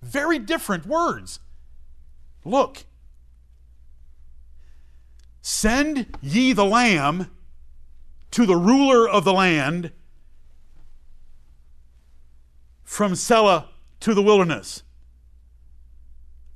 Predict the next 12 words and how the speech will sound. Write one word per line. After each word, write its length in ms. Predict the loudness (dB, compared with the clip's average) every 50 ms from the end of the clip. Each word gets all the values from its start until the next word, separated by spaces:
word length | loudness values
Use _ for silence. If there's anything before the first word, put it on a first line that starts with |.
| -20 -14 -6
unto 420 | -4 -2 -2 -2 -4 -2 -2 0 2
the 80 | 2
mount 480 | 2 4 2 2 2 0 -4 -10 -14 -20 -20 -20 -20 -18 -10 -6
of 100 | -4 -2
the 80 | -2 0
daughter 360 | 0 2 4 4 4 2 2
of 80 | 0 -2
Zion. 500 | -4 -2 -2 0 0 -2 -4 -8 -14 -20 -20 -20 -20 -20 -20 -20 -20 -20 -20 -20 -20 -20 -20 -20 -20 -20 -20 -20 -20 -20 -20 -20 -20 -20 -20 -20 -20 -20 -20 -20 -20 -20 -20 -20 -20 -20 -20 -20 -20 -20 -20 -20 -20 -20 -20 -20 -14
For 200 | -6 -2 0 0
it 120 | 0 0
shall 240 | 0 2 2 2 4
be 420 | 2 2 2 2 -2 -4 -6 -10